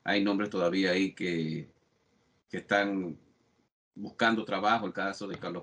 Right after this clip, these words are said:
Correa, que no firmó, muchos se firmaron, eh, muchos firmaron, eh, buenos contratos,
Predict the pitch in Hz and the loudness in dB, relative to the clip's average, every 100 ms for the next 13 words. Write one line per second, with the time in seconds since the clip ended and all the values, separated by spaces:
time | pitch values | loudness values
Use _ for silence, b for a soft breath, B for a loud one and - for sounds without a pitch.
0 | - 87 107 120 113 110 90 85 82 90 | -12 -6 0 2 2 0 -6 -8 -8 -8
1 | 95 104 123 160 160 143 - - 104 104 | -6 0 2 2 0 -4 -6 -8 -6 -6
2 | 98 101 101 98 b b b b - 95 | 0 2 2 0 b b b b -12 -8
3 | 95 101 113 120 117 - 104 101 104 104 | -4 -2 -2 -2 -6 -4 -2 0 0 0
4 | 104 101 98 - 90 87 85 82 80 78 | 0 0 -2 -4 -2 0 0 0 0 0
5 | 76 73 71 - 85 110 147 - 95 82 | -2 -2 -6 -6 2 4 4 2 -4 -2
6 | 90 87 - 120 | 2 2 2 -6